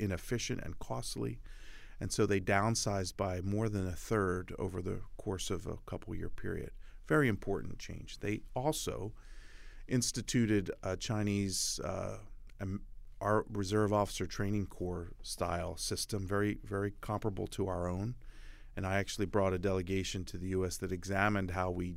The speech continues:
did such a system. Um, I thought it was, I was a big fan of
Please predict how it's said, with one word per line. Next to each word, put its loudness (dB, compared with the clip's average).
did 2
such -4
a -2
system. -6
Um, 6
I 4
thought 12
it 10
was, 4
I 6
was 4
a -2
big 4
fan 6
of 0